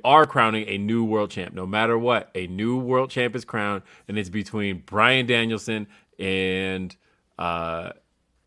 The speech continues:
and Jon Moxley at Arthur Ashe Stadium, which is still going to have, even if it's not as big as last year, it's still gonna have the biggest audience A E W's had this year.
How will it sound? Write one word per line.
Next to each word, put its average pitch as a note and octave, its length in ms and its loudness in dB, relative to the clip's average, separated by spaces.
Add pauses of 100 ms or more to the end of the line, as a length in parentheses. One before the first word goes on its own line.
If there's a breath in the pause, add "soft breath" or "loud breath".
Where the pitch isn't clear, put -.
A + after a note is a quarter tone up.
(260)
and F#2+ 440 -4
Jon A#2 280 4
Moxley G2+ 640 -2 (1200)
at G2+ 180 0
Arthur B2 340 6
Ashe A#2 300 4
Stadium, F#2 580 -4 (800)
which G#2 240 -4
is F#2 320 -6
still C3+ 380 2
going A#2+ 260 0
to A2+ 80 2
have, G#2 260 0
even C#3 240 0
if C3+ 100 -4
it's C#3+ 140 -6
not C3 140 2
as B2 80 -6
big B2 140 0
as G2+ 100 -6
last F#2 220 -6
year, F#2 80 -8
it's F2+ 80 -14
still A#2 120 0
gonna A#2 140 0
have A2+ 100 -2
the G#2+ 60 -6
biggest A2 320 -4
audience G#2 340 -4
A G#2 60 -6
E G2+ 100 -4
W's F#2 280 -6
had F2+ 240 -6
this G2+ 260 -6
year. F2 320 -4